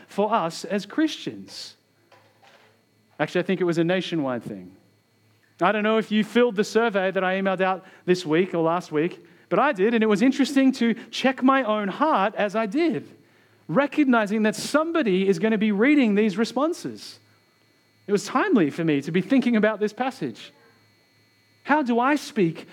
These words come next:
to politicians and other advocates who want to limit our ability to live out Christian convictions? How do I speak to politicians? How do we speak to those who seek to limit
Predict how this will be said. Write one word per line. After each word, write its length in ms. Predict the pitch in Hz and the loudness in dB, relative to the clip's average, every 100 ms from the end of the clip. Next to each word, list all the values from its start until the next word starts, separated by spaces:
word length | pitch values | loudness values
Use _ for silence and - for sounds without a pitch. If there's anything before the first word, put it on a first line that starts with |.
| - - | -20 -4
to 140 | 220 | -4
politicians 760 | 202 233 233 285 277 240 180 | 0 0 0 0 0 -2 -2
and 180 | 180 202 | -2 -2
other 280 | 214 285 262 | 2 2 2
advocates 840 | 180 180 277 262 277 202 180 - - - - | -2 0 0 0 -2 0 -2 -4 -16 -10 0
who 140 | 226 | 2
want 300 | 202 262 262 | 4 2 0
to 120 | 254 | 0
limit 440 | 202 202 254 269 190 | 4 4 4 2 0
our 240 | 214 226 | -2 0
ability 500 | 196 220 226 190 160 | 2 2 2 2 0
to 120 | 156 160 | 0 2
live 260 | 190 202 | 2 2
out 460 | - 175 139 - - - - - - _ _ _ - | -2 -6 -6 -12 -20 -20 -20 -20 -20 _ _ _ -2
Christian 540 | 190 185 - 147 131 | 0 0 -2 -4 -4
convictions? 800 | 139 139 139 143 - 104 98 - - | -4 -4 -4 -6 -12 -14 -14 -16 -14
How 160 | - 190 | -6 -4
do 60 | |
I 80 | 208 | -4
speak 260 | 196 226 208 | -4 -6 -6
to 80 | 190 | -4
politicians? 480 | 214 208 226 208 | -4 -4 -6 -8
How 140 | 180 214 | -4 -4
do 80 | 226 | -2
we 100 | 226 | -4
speak 320 | - 254 - | -2 -2 -2
to 120 | 247 | -2
those 280 | 220 208 - | 0 0 -2
who 100 | 208 | -2
seek 380 | - 226 240 - | -2 -2 -4 -4
to 120 | 220 | -6
limit 340 | 196 190 196 | -6 -6 -8